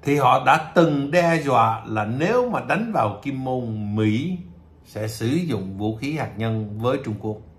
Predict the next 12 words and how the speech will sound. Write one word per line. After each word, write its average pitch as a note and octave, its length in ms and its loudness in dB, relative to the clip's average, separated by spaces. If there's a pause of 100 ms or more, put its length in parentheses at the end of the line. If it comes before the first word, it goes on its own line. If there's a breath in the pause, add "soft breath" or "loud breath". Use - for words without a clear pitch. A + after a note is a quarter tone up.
(1400 loud breath)
Nên, C#3+ 340 4
ờ, B2 360 4 (1000 loud breath)
bên E3+ 320 6
phía G#3 200 4
của B2+ 360 0
Trung D3 200 -2
Quốc G3+ 220 0 (180)
không D3 360 -2
có C#3 140 -6
động G2+ 240 -8
đậy F#2 240 -8
thêm. A2 260 -4